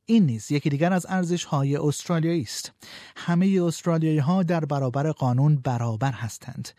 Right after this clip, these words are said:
این بدان معناست که با هیچ کس به دلیل نژاد، قومیت، کشور زادگاهش، سنش،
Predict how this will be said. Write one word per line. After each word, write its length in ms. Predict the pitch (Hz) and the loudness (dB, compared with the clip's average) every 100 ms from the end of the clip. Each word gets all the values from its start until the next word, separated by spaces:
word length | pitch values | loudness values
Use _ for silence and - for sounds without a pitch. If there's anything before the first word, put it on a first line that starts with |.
| - - | -18 -4
این 280 | 143 147 | 0 2
بدان 260 | 143 147 160 | 2 2 2
معناست 360 | 143 135 - - | 0 -2 -4 -4
که 100 | 139 | 0
با 140 | 143 | 0
هیچ 360 | 139 190 - - | 0 -2 -2 -6
کس 400 | 185 123 - - - - - | -4 -4 -8 -14 -20 -20 -2
به 120 | 147 | -2
دلیل 380 | 143 156 185 190 | 0 0 0 2
نژاد، 680 | 185 160 123 147 165 185 180 170 | 2 2 2 2 2 0 0 -2
قومیت، 760 | - 131 120 113 120 160 - - - | -2 0 0 -2 -2 -2 -4 -12 -4
کشور 500 | 170 165 - 220 190 | -4 -2 -4 -2 -2
زادگاهش، 920 | 139 147 139 - 170 120 - - - | -2 0 -2 0 -2 0 -6 -10 -14
سنش، 680 | - - 269 202 113 - - | -10 -6 -2 -2 -2 -8 -14